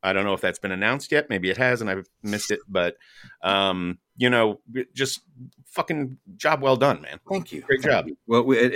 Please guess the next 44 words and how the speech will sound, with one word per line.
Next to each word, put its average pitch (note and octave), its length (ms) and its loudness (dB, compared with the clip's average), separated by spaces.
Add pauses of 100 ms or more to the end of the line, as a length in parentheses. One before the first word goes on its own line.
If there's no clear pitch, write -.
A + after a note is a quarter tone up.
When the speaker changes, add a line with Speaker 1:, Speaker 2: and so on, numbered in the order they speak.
(160)
Speaker 2:
it, A#2 200 2
we, A#2+ 240 2
we B2 280 2
hope B2 220 -2
we A2+ 160 -2 (100)
get B2 280 -2
more A#2 380 4 (400)
too. F2 400 4 (140)
Um, F2+ 560 2
I - 40 -20
think, E2+ 420 -10
I - 20 -20
think - 240 -8
we F3+ 80 -4
Speaker 1:
You're F#3 80 6
Speaker 2:
got - 60 -2
Speaker 1:
gonna C3+ 160 0
get F2 240 -2
more. E2 160 -12
Speaker 2:
we G2+ 60 -4
got G2 100 0
lots G#2 240 4
of A2 60 4
more, F#2+ 160 6
Speaker 1:
We D#3+ 120 6
all B2+ 220 6
Speaker 2:
more A#2+ 80 6
Speaker 1:
know F#2+ 40 2
Speaker 2:
stories E2+ 460 -2
Speaker 1:
it. - 80 -20
Speaker 2:
to - 60 -20
tell. - 160 -14 (500)
Speaker 1:
Yes. F#2+ 500 0 (440)
All A2+ 100 0
right. G2+ 180 4
Now G#2+ 120 -2
let's, B2 380 0 (600)
let's - 100 -20
get A#2+ 120 -6
down A2+ 140 2
to G2 60 -6
brass F2+ 320 0
tacks F2 320 -6
here, E2+ 200 -14